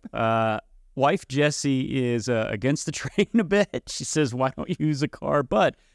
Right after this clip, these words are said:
it also says it takes maybe a half hour more than if you were driving up there in a car without traffic, and it dumps you off in the middle of, uh, of D C Union Station. Again, you can get, uh, uh, a Metro link to anywhere. Just saying, if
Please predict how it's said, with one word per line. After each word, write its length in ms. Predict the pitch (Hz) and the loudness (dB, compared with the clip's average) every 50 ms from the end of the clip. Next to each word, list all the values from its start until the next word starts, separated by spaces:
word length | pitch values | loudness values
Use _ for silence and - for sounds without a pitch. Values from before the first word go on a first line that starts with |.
| - _ - | -20 _ -2
it 120 | 165 180 | 0 2
also 260 | 233 254 - - 208 | 2 2 2 2 0
says 260 | 170 - 175 170 147 | 0 2 2 0 0
it 120 | 143 127 - | 0 -4 -2
takes 420 | - 139 135 127 - - - - _ _ _ _ _ _ _ _ | -2 -2 -2 -2 -6 -8 -14 -14 _ _ _ _ _ _ _ _
maybe 260 | - 143 165 185 208 | 0 0 2 4 4
a 60 | 160 - | 2 0
half 320 | - - 127 131 131 - | 0 -2 -4 -4 -2 0
hour 240 | 139 139 139 135 123 | 0 2 2 2 2
more 260 | 120 123 127 127 120 | 2 2 2 0 0
than 180 | 104 117 110 113 | 0 0 -2 -2
if 300 | 117 - 127 - - - | -2 -4 -6 -6 -4 -4
you 120 | 123 117 | -2 0
were 260 | 110 110 107 104 - - _ _ | 0 0 -2 -2 -4 -8 _ _
driving 320 | - 123 120 123 127 147 135 | -2 0 0 2 2 0 -2
up 80 | 123 | -2
there 140 | - 131 120 | -2 -4 -4
in 60 | 113 | -2
a 40 | 110 | -4
car 380 | - - 117 113 107 98 101 - _ | -4 -2 -2 0 0 -2 -4 -8 _
without 680 | 151 151 165 196 220 214 - 208 165 151 147 139 - _ | -6 0 2 2 2 4 2 0 2 2 2 0 -2 _
traffic, 680 | - - 156 160 165 156 135 - - - - - - - _ _ - _ _ _ _ _ | -6 -2 0 2 2 2 0 0 -6 -14 -16 -16 -20 -20 _ _ -20 _ _ _ _ _
and 140 | 117 117 120 | -2 -2 -2
it 100 | 113 101 | -2 0
dumps 260 | 123 127 131 135 - | 0 0 0 0 -2
you 140 | 139 131 123 | -2 0 2
off 220 | 117 117 - - | 2 2 0 0
in 60 | 110 | -2
the 60 | 107 104 | -2 0
middle 460 | 104 113 117 117 117 113 110 110 - - | 0 0 2 4 4 4 2 0 -2 -2
of, 320 | 107 98 98 101 92 87 | 0 2 2 2 2 2
uh, 360 | 104 101 98 98 98 98 98 - - | 2 2 4 4 4 2 2 0 0
of 220 | - 110 101 98 | 0 0 0 0
D 160 | 95 110 107 | -2 -4 -4
C 220 | 98 - - 160 156 | -2 0 2 2 2
Union 320 | 147 127 117 113 113 110 101 | 4 2 2 4 2 2 0
Station. 440 | - - 120 117 113 - - 107 | 0 2 2 2 2 0 -2 -4
Again, 280 | 104 92 95 101 92 90 | -4 -2 -2 0 0 -2
you 60 | 90 - | -4 -4
can 100 | - 101 | -6 -4
get, 240 | 98 101 95 - - - - - - - - _ _ _ | -2 -2 -4 -4 -10 -20 -20 -20 -20 -20 -20 _ _ _
uh, 320 | - 101 95 92 90 92 92 - - - - | 0 2 2 2 0 0 -2 -6 -12 -6 -2
uh, 320 | 110 107 101 98 95 - - | 0 2 4 2 2 2 0
a 80 | 113 | 0
Metro 380 | 110 110 110 104 - - 107 104 | 2 2 0 0 0 -2 -2 0
link 260 | 101 107 104 92 - | 0 0 -2 -4 -4
to 220 | - - 113 110 - | -2 -2 -2 -2 0
anywhere. 320 | - 147 143 120 120 110 110 | 0 0 2 2 2 0 0
Just 300 | 107 156 175 165 - - | 0 0 0 0 0 0
saying, 380 | - 170 165 160 143 135 135 | 0 0 2 2 2 0 0
if 300 | 147 160 151 135 123 - | 0 0 0 0 0 -2